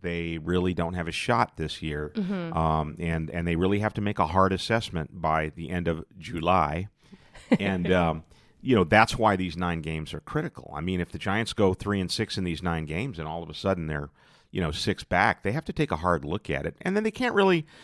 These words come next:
Speaker 1: you know, I mean, uh, they have big contracts in Melancon. That's gonna be a hard one to move. They got big contracts in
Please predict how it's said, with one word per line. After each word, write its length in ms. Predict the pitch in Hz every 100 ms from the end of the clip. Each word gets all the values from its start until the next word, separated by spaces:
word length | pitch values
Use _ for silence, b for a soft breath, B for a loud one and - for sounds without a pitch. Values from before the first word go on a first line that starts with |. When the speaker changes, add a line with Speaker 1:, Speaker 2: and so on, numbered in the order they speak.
| b
Speaker 1:
you 120 | - 220
know, 160 | 180
I 80 | 165
mean, 220 | 170 151 -
uh, 100 | 85
they 180 | 82 139
have 120 | 165
big 140 | 180
contracts 580 | - 156 165 143 131 -
in 100 | 104
Melancon. 680 | 82 80 107 139 - 139 135
That's 200 | 107 98
gonna 160 | - 87
be 80 | 82
a 40 |
hard 220 | 85 90
one 160 | 87 87
to 60 | 78
move. 320 | 95 104 92
They 80 | 78
got 160 | 78
big 160 | 92 85
contracts 500 | 92 87 82 76
in 80 | -